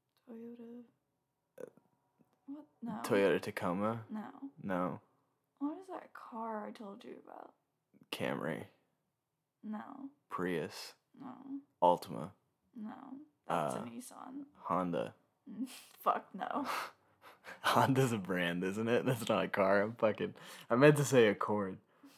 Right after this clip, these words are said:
Speaker 2: Um, does Honda make any other cars <laughs> besides the Accord?
Speaker 1: Honda Civic,
Speaker 2: Oh,
Speaker 1: Honda
Speaker 2: fuck.
Speaker 1: Accord, Honda Pilot.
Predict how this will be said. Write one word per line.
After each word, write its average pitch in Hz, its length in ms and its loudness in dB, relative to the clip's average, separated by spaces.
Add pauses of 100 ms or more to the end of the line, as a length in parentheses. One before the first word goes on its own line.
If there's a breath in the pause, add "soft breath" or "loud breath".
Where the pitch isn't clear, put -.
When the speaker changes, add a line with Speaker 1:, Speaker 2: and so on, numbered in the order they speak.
(160)
Speaker 2:
Um, 107 540 0 (800)
does 151 140 8
Honda 254 280 12
make 208 240 12
any 226 160 10
other 220 180 10
cars 226 500 6 (240 soft breath)
<laughs> - 260 -14
besides 175 500 12
the 208 140 12
Accord? 175 460 12
Speaker 1:
Honda 254 140 8
Civic, 233 520 -8
Speaker 2:
Oh, 127 140 12 (120)
Speaker 1:
Honda 107 80 0
Speaker 2:
fuck. 101 300 10
Speaker 1:
Accord, 226 240 -6
Honda 208 240 -8 (140)
Pilot. 226 480 -6